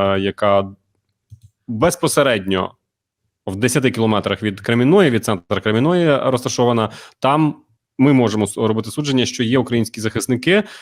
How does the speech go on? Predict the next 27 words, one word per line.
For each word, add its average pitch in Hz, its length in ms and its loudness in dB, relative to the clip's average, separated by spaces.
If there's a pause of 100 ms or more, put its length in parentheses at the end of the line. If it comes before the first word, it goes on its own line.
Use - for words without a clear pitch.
(140)
адже, 117 920 2
е, 113 100 0
туди 131 440 0
орки 131 340 0
спрямовують 117 460 0
свої 110 200 -2
атаки. 101 380 -2
Якщо 98 240 -6
вони 107 100 -2
спрямовують 101 420 0
свої 107 180 0
атаки, 151 380 0
то 120 100 0
значить 120 300 -2
там 120 160 0
хтось - 200 -6
має 107 200 0
бути. 95 300 -2
Хтось, - 480 0 (300)
припускаємо, 120 580 -2
що - 220 -16
це, 113 200 -4
що - 200 -6
це 127 140 2
З 117 80 2
С 113 200 -2
У. 95 240 -4